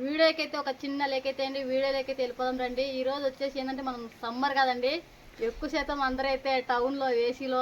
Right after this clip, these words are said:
అలాగైతే ఉంటారు కదండి. మా సైడ్, మా పల్లెటూరులో మేమైతే ఇలా సమ్మర్ వస్తే మనమైతే, ఆ, అదేనండి మన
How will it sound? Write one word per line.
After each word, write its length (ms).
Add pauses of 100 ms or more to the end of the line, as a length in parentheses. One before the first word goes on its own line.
అలాగైతే 480
ఉంటారు 280
కదండి. 300 (300)
మా 100 (180)
సైడ్, 200 (100)
మా 60 (100)
పల్లెటూరులో 500
మేమైతే 380 (680)
ఇలా 200 (320)
సమ్మర్ 320
వస్తే 260 (640)
మనమైతే, 500 (960)
ఆ, 180
అదేనండి 320 (120)
మన 120